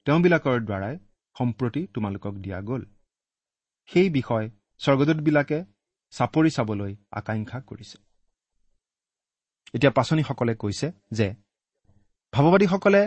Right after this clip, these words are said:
যি কথা কৈ গৈছিল, সেই কথাই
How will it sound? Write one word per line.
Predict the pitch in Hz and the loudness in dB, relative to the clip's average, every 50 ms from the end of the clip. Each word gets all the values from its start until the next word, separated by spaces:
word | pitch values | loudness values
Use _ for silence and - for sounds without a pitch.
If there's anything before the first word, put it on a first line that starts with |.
| 220 _ _ _ _ _ _ _ 98 | 0 _ _ _ _ _ _ _ -12
যি | 90 101 131 165 170 | -4 0 2 2 2
কথা | 175 147 147 151 | 2 -2 -2 -4
কৈ | - - 120 113 110 | -4 -2 -2 -2 0
গৈছিল, | 104 107 104 - - 175 214 220 _ _ _ _ _ _ _ _ _ _ _ _ _ _ _ _ _ - | 0 -2 -4 -2 -2 -4 -4 -6 _ _ _ _ _ _ _ _ _ _ _ _ _ _ _ _ _ 4
সেই | 190 208 | 4 4
কথাই | - 190 - - 117 101 | 4 2 0 0 -2 -4